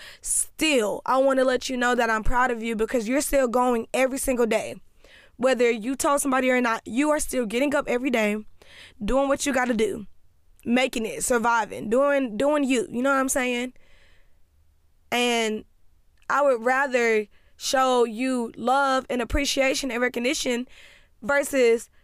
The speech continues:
tearing you down or asking why you never told anybody, or, you know, 'cause I'm not in that situation and I'm not gonna act like I am.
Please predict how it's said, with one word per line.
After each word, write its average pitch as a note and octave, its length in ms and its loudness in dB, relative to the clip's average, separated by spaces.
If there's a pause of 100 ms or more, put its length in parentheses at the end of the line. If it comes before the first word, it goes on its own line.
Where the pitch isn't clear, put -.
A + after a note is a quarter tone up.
(160)
tearing D4+ 320 2
you D4 100 4
down B3 380 2
or G#3+ 160 0
asking C4+ 420 -2
why A#3+ 140 2
you C4+ 160 2
never C4+ 240 0
told C#4 320 2
anybody, G3+ 500 -2
or, A#3+ 160 0
you E4 160 -4
know, E4+ 380 0 (460)
'cause D4 120 -4
I'm D4+ 120 0
not C#4+ 160 0
in B3+ 80 2
that B3+ 160 0
situation A#3 600 0
and A3 80 0
I'm B3 120 2
not B3+ 100 0
gonna B3+ 160 0
act C4 140 0
like C4+ 180 -2
I G#3 140 -2
am. F#3+ 340 -6